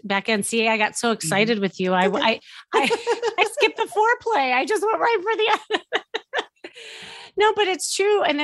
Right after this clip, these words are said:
Speaker 1: I guess that's why before when I was thinking about men, because so much with confidence and sexual confidence, I think it, it's focused a lot on women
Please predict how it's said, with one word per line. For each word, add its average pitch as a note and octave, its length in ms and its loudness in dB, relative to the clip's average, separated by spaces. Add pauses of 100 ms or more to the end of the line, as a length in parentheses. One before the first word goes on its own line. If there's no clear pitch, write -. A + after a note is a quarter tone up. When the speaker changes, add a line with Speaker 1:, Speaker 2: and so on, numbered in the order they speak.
Speaker 1:
I C#4+ 80 2
guess D#4 180 -2
that's D4 240 0
why A3+ 420 0 (120)
before D#4 480 0
when A3+ 140 2
I G#3+ 60 4
was G#3 180 0
thinking B3+ 340 -2
about F#3+ 340 2
men, B3 320 0
because G3+ 500 -2 (420)
so A3+ 320 0
much A#3 400 0
with F#3+ 200 -4 (160)
confidence G3+ 720 2
and E3+ 120 -10
sexual F#3+ 320 -4
confidence, G3 580 -6
I F3 80 -6
think G#3 260 -4
it, - 220 -14
it's - 420 -14
focused F#3+ 460 -6
a D#3+ 60 -6
lot E3 360 -2
on C4 200 2
women A#3+ 520 0